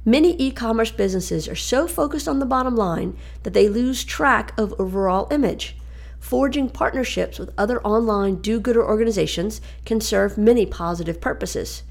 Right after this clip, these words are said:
Besides upping your brand recognition, your business can be working to serve the very people you're trying to attract as customers.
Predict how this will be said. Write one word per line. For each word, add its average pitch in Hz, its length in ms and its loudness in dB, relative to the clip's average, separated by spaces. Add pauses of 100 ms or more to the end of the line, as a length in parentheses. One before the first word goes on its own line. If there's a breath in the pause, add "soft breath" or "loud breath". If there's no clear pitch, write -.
(340 loud breath)
Besides 302 440 2
upping 226 300 0
your 240 120 0
brand 202 260 2
recognition, 190 680 -2 (280 loud breath)
your 226 100 0
business 233 300 6
can 277 140 -4
be 262 80 -2
working 202 360 2
to 208 60 -2
serve 180 320 -2
the 190 60 -4
very 180 340 2
people 190 320 -4
you're 196 140 0
trying 185 300 -2
to - 140 -6
attract 175 380 -4
as 214 100 -4
customers. - 600 -4